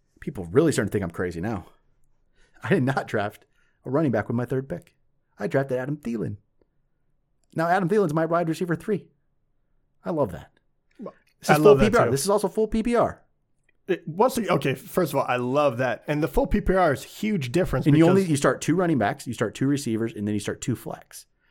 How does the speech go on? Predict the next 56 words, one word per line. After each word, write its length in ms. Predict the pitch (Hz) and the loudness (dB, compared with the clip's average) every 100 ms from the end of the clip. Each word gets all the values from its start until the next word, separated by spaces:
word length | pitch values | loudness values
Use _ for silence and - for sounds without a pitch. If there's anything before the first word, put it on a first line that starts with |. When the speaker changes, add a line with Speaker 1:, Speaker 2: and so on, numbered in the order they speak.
| _ _ _ | _ _ _
Speaker 1:
So 400 | - 135 123 - _ _ _ _ _ _ _ _ _ _ _ | -6 -2 -2 -6 _ _ _ _ _ _ _ _ _ _ _
Speaker 2:
And 60 | 151 | 2
Speaker 1:
fourth 80 | 185 | 4
Speaker 2:
one 100 | 170 | 4
of 80 | 156 | 4
those 180 | 156 135 | 2 2
flex 280 | 156 139 | 0 0
can 140 | 139 135 | -2 0
be 80 | 127 | 0
a 80 | 117 | -4
Q 260 | - 135 | -2 -2
B. 260 | 123 110 117 - | 0 -4 -6 -4
Is 60 | 127 | -4
that 100 | 120 | -2
what 60 | |
you're 80 | 123 | -2
saying? 260 | 143 135 135 | -2 -4 -6
Speaker 1:
It, 160 | 131 131 - | -10 -10 -4
you 60 | |
know, 180 | 160 139 139 | -2 -2 -4
um, 180 | 117 95 | -4 -2
three 260 | 131 156 | 2 2
flex. 340 | 180 92 - - | 0 -6 -8 -8
One 140 | 110 | -6
of 60 | 92 | -6
them 80 | |
can 120 | 95 87 | -10 -12
be 100 | 78 | -14
a 40 | |
Q 200 | - 82 | -14 -14
B. 160 | - - | -12 -2
Speaker 2:
Okay. 220 | 135 117 - - _ | -2 -2 -10 -20 _
Speaker 1:
So 160 | - 139 | -2 -2
fourth 280 | - 208 190 | 2 0 2
round 300 | 147 117 110 | 0 0 -2
comes 180 | 113 107 | -2 -2
around, 300 | 101 110 139 | -2 -2 -6
and 140 | - 107 | -8 -4
I 80 | 117 | -2
drafted 420 | 120 110 107 95 | 0 0 -4 -4
finally. 440 | 107 107 107 104 - | -4 -2 -4 -6 -10
I 140 | 92 90 | -10 -8
decided 360 | 95 92 98 | -8 -4 -4
to 60 | 104 | -2
get 120 | 113 | -2
a 80 | 113 - | -4 -6
running 220 | 107 98 | -8 -4
back. 160 | 92 92 | -4 -4
There 80 | 95 | -4
wasn't 180 | 101 104 | -4 -4
much 120 | 98 | -6
left. 160 | 92 98 | -8 -6
I 40 | |
got 140 | 104 | -8
Melvin 400 | 98 87 85 98 | -8 -10 -8 -8
Gordon. 380 | 95 120 135 65 | -4 -4 -4 -8